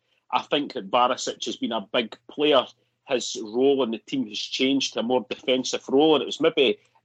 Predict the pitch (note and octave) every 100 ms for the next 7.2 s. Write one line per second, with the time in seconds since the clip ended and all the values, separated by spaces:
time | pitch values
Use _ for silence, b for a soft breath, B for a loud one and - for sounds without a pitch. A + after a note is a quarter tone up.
0 | B2 A#2 C3 A#2+ - A2+ C3 C#3+ C3+ A2+
1 | - G2 A2 D#3 - D#3 C3 - G#2+ -
2 | B2+ - - D#3 E3+ D3 C3+ A2 A#2 A2+
3 | A#2 B2 G#2+ B2 B2 A2+ A#2 - G2+ A2
4 | A2+ G2+ G#2+ B2 G2 - - B2+ C3 A2+
5 | A2 C#3 C3+ G#2+ - - A#2+ C3+ - C#3
6 | - C3+ A#2+ C3 A#2+ - A#2+ - D3 F3
7 | D3+ B2